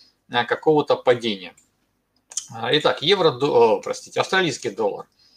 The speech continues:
Австралийский доллар поднимался от границ канала хеджеров ещё с прошлой недели, даже с позапрошлой недели. А, ждали мы его наверх, дождались, всё отлично отработало. Вчера мы тормозили,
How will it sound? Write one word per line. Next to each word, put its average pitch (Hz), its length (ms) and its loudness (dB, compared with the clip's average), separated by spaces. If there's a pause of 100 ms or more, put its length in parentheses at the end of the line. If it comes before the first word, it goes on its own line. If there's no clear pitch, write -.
(480)
Австралийский 202 480 -2
доллар 180 360 4
поднимался 151 600 0
от 117 80 -4
границ 131 260 -8
канала 127 260 -2
хеджеров 120 540 -4
ещё 117 300 -6
с - 80 -10
прошлой 120 440 -2
недели, 139 380 -6
даже 156 200 -2
с - 60 -12
позапрошлой 147 680 0
недели. 135 500 -8 (720)
А, 113 140 -6
ждали 131 340 2
мы 117 160 -2
его 117 140 0
наверх, 143 420 2
дождались, 120 720 0
всё - 240 0
отлично 123 460 -4
отработало. 175 580 0
Вчера 165 320 4
мы 139 120 0
тормозили, 139 800 -2